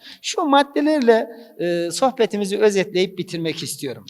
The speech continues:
Ticari faaliyetleriyle ilgili değerli kardeşlerimiz, helal kazancın önemine dikkat edeceğiz birincisi. İkincisi,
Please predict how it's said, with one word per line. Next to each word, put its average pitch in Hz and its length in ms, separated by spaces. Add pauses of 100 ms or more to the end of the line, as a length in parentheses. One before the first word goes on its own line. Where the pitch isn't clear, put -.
(180)
Ticari 302 460
faaliyetleriyle 226 840
ilgili 175 540
değerli 180 240
kardeşlerimiz, 156 800 (960)
helal 277 280
kazancın 233 480
önemine 214 440
dikkat 190 300
edeceğiz 143 360
birincisi. 151 560 (400)
İkincisi, 277 640